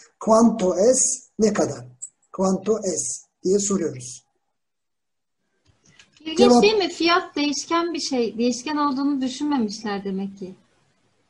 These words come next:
Speaker 1: Evet, yani.
Speaker 2: Ya bugün iki, e,
Speaker 1: Ama cevap
Speaker 2: euro
Speaker 1: verirken
Speaker 2: olan
Speaker 1: şimdi
Speaker 2: bir şey.
Speaker 1: göreceksiniz. Şimdi göreceksiniz.
Speaker 2: Hı.
Speaker 1: Ama cevap verirken çoğul kullanıyorlar bu sefer. Yani iki avro demiyorlar.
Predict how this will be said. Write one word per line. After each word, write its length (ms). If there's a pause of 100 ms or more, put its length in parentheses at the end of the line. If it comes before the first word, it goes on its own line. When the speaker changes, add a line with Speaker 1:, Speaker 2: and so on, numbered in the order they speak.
(920)
Speaker 1:
Evet, 560
yani. 400 (920)
Speaker 2:
Ya 140
bugün 220
iki, 480 (320)
e, 300
Speaker 1:
Ama 160
cevap 260
Speaker 2:
euro 180
Speaker 1:
verirken 160
Speaker 2:
olan 80
Speaker 1:
şimdi 200
Speaker 2:
bir 40
şey. 100
Speaker 1:
göreceksiniz. 460 (260)
Şimdi 300
göreceksiniz. 840
Speaker 2:
Hı. 40 (320)
Speaker 1:
Ama 120 (100)
cevap 360
verirken 640 (560)
çoğul 320
kullanıyorlar 540
bu 40
sefer. 480 (420)
Yani 260
iki 600
avro 300
demiyorlar. 560